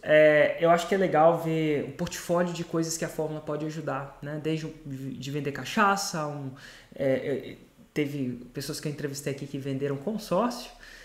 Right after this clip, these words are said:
e agora terapias, onde você toca os meridianos de acupuntura pra remover traumas e crenças limitantes. Meu Deus, é muito legal e ao mesmo tempo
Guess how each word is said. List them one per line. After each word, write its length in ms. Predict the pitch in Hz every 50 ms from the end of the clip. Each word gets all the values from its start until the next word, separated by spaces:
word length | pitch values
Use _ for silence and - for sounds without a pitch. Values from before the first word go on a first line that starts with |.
| - - _ _ -
e 140 | 170 175
agora 400 | 170 170 160 165 170 175 190 208
terapias, 1300 | 202 - - - - - - 226 247 277 294 254 - - - - 165 160 170 190 220 240 - - - - - - _ _ _ _ -
onde 240 | 175 180 202 190 202
você 280 | 180 208 202 - 226
toca 500 | - 226 - - 190 196 202 202 - 202
os 140 | 196 165 165
meridianos 1120 | 175 180 185 202 226 220 214 220 233 226 208 202 196 196 196 226 277 294 302 330 302 247
de 100 | - 254
acupuntura 840 | 247 240 247 - 254 240 233 - 220 202 185 - - 170 190 202 196 190
pra 160 | 208 202 180
remover 420 | 180 196 196 185 165 160 180 175 165 - - - -
traumas 380 | 170 170 170 175 185 185 170 175
e 40 |
crenças 440 | 165 - 160 160 165 160 - 156 139
limitantes. 800 | 151 156 156 151 147 151 - 131 131 131 135 135 - - - - - - - - - - - - - - - _ -
Meu 140 | 160 160 156
Deus, 200 | 139 147 151 143
é 60 | 170
muito 220 | 180 214 233 240 254
legal 280 | 214 180 180 170 170 175
e 40 | 180
ao 80 | 180 180
mesmo 200 | 196 185 196 185
tempo 520 | - 180 185 196 190 - 226 226 190